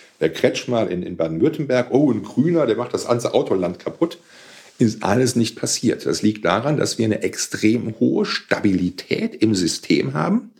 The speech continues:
und dass sich diese Regeln bewährt haben, dass ein Gesetz nun mal drei Lesungen hat,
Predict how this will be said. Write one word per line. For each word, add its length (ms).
und 120
dass 100
sich 140
diese 320
Regeln 340
bewährt 400
haben, 240
dass 140
ein 60
Gesetz 320
nun 100
mal 100
drei 160
Lesungen 540
hat, 320